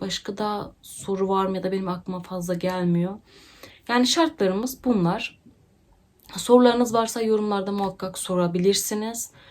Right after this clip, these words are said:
Dediğim gibi dört Kasım son gün. Dört Kasım bitene kadar katılabilirsiniz.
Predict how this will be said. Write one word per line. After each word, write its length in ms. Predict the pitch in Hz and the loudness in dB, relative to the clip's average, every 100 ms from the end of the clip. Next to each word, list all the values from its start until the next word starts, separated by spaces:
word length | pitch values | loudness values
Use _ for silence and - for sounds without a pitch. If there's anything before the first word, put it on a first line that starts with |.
| - - - - | -20 -20 -6 0
Dediğim 300 | 247 254 240 | 6 8 6
gibi 240 | 202 175 | 2 6
dört 260 | 220 233 - | 6 6 -4
Kasım 340 | 226 - 214 | -6 -4 -4
son 380 | - 214 226 233 | -4 -4 -2 0
gün. 300 | 240 240 - | 2 0 0
Dört 200 | 208 - | -6 -4
Kasım 360 | 202 196 196 | -6 -4 -2
bitene 360 | 190 185 190 180 | -4 -4 -6 -4
kadar 380 | 180 170 160 165 | -4 -2 -2 -4
katılabilirsiniz. 1000 | 175 170 185 180 180 196 - 214 220 | -10 -4 0 0 0 -2 -2 -6 -6